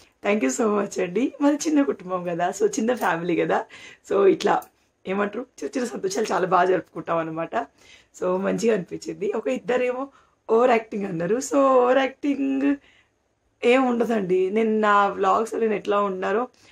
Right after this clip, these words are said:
అదే మీకు చూపిస్తాను. For example ఇట్లా ఉన్నాను, ఇట్లా చూపిస్తాను. So ఇప్పటిదిప్పుడు లిప్‌స్టిక్ పెట్టుకొని రెడీ అయ్యి, "ఓ ఇది మార్నింగ్ అది ఇది" అని చెప్పి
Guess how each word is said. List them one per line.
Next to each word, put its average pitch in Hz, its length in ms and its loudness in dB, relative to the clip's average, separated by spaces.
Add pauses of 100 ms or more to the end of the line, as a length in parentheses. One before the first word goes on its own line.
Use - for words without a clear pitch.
(200)
అదే 202 180 2
మీకు 202 280 -4
చూపిస్తాను. 190 420 -6 (420)
For 214 160 2
example 180 400 -2 (800)
ఇట్లా 233 240 2
ఉన్నాను, 208 380 0
ఇట్లా 226 220 0
చూపిస్తాను. 202 440 -2
So 214 120 2
ఇప్పటిదిప్పుడు 208 500 0
లిప్‌స్టిక్ - 380 -8
పెట్టుకొని 208 320 -4
రెడీ 185 280 2
అయ్యి, 208 180 2 (480)
"ఓ 196 60 2
ఇది 202 140 2
మార్నింగ్ 190 480 0
అది 185 220 -2
ఇది" 202 100 2
అని 202 100 0
చెప్పి 208 360 -2